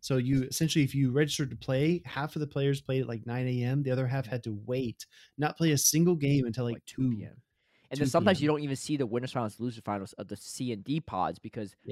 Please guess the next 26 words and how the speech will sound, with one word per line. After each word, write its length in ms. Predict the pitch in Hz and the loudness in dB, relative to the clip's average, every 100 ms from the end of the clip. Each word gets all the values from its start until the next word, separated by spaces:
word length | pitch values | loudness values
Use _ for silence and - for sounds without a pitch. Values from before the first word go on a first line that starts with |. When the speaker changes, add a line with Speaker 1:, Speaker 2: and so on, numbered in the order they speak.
| 107 | -6
Speaker 2:
the 60 | 110 | -4
pr-, 120 | - | -4
Speaker 1:
Yes. 160 | - - | -6 -6
Speaker 2:
you 120 | 147 | -4
can 100 | 156 | -2
only 180 | 165 170 | 0 -2
stream 200 | - 147 | -2 -4
for 80 | 123 | -4
so 120 | 117 | -6
long. 160 | 117 107 | -4 -6
Like, 120 | 104 | -8
there's 160 | 117 113 | -10 -14
a 60 | |
dead-, 280 | - 104 113 _ | -6 -6 -6 _
deadline 540 | 120 120 95 85 87 - | -4 -2 -6 -8 -12 -8
or, 60 | 110 | -8
like, 120 | 104 | -6
a 60 | 107 | -10
set 340 | - 135 - | -6 -6 -6
time 460 | - 110 104 95 120 _ | -8 -8 -6 -8 -14 _
for 120 | 113 | -14
production 380 | - 104 101 104 | -10 -8 -8 -10
Speaker 1:
Yeah. 40 | |
Speaker 2:
to 100 | 87 | -10
end 360 | 113 98 85 101 _ _ | -8 -8 -12 -18 _ _
'cause 200 | 90 | -20